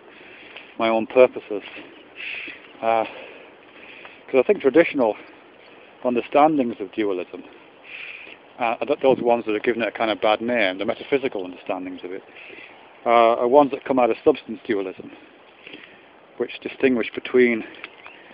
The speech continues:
you know, what used to be soul and body, or what used to be, um, yeah, that, that kind of language,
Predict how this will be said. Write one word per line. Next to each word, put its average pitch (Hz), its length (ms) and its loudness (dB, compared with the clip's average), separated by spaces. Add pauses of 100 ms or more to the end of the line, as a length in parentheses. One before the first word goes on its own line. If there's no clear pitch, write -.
(280)
you 285 60 -14
know, 107 80 -8
what - 120 -10
used 127 180 -2
to 120 40 -6
be 107 140 -8 (100)
soul 117 240 4
and 101 160 -6
body, 104 380 -2
or 90 100 -4
what - 140 -10
used 110 220 -8
to 107 60 -14
be, 98 320 -6
um, 95 240 -4 (920)
yeah, 107 140 2
that, 113 140 0 (100)
that 120 120 -2
kind 107 220 -4
of 95 100 -10
language, 107 560 -2